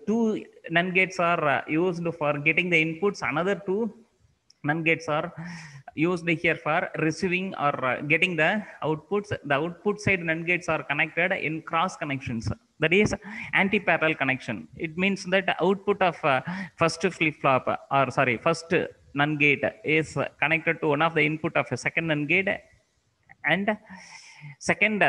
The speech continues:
gate's output is connected to the one of the input of first gate. That means Q is connected to the input of a second,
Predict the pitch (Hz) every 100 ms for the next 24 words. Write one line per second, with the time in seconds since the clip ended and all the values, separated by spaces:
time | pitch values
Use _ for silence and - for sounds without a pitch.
0 | - - 156 170 165 - 165 165 175 160
1 | 180 - - - 147 156 156 151 139 175
2 | 185 160 180 170 160 160 160 170 - 120
3 | - 113 104 - - _ 143 165 185 170
4 | 170 - 208 220 196 180 - 165 160 156
5 | 175 165 151 156 156 175 156 143 127 -
6 | 147 165 175